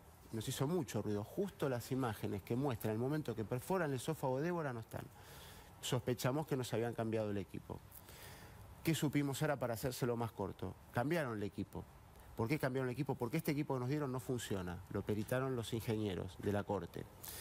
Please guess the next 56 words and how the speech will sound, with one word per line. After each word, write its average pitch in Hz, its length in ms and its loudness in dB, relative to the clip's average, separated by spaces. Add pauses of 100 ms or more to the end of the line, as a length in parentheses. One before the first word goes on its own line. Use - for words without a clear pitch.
(320)
No 170 140 6
funciona, 165 460 4
pero 151 160 2
además 202 260 2
cuando 190 200 0
uno 208 100 2
lo 180 80 2
da 185 100 4
vuelta 170 400 -2
tiene 175 180 0
el 170 60 0
número 175 220 0
de 156 60 0
serie 170 260 0
limado. 135 500 0 (360)
¿Cómo 180 140 0
van 113 160 2
a 92 80 0
tener 117 220 2
un 123 80 0
número 135 280 0
de 110 60 -2
serie 139 260 0
limado 123 280 0
un 127 80 0
equipo, 135 460 -2 (220)
un 139 100 2
instrumental 127 500 0
médico 156 280 0
que 113 40 0
está 120 100 -2
en 135 60 0
un 131 100 0
quirófano 151 460 0
que 120 120 0
tiene 117 260 0
que? 95 220 -2 (240)
Fue 185 160 4
importado, 147 560 0
pues 107 220 -2
es - 40 -4
un 123 80 2
equipo 117 240 -2
importado. 107 460 0 (540)
Fue 156 140 2
autorizado 170 520 2
por 143 200 -2
la 135 100 4
anmat 160 280 0
y 190 40 -2
por 139 160 0
el 127 60 0
Ministerio 131 340 0
de 139 40 0
Salud 156 300 0
para 143 340 0